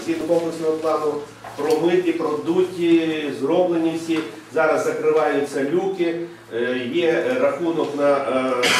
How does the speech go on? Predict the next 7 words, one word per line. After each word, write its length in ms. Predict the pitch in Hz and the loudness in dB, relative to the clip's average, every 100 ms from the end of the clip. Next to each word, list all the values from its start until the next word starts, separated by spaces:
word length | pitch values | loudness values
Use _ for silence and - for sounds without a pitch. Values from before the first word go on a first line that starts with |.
| - - | 0 2
закупку, 640 | - - 170 170 151 143 - - - - - - 104 113 | 2 2 -2 -2 -4 -4 -6 -10 -16 -20 -20 -10 -6 -6
е, 40 | |
самих 460 | 113 147 160 160 - | -6 -4 0 0 -2
кришок 480 | 165 175 175 180 - | 2 4 4 0 0
до, 300 | 165 160 160 131 | 2 4 2 0
е, 320 | 131 131 131 131 | 0 0 0 0
люків. 360 | 180 175 160 | 0 0 0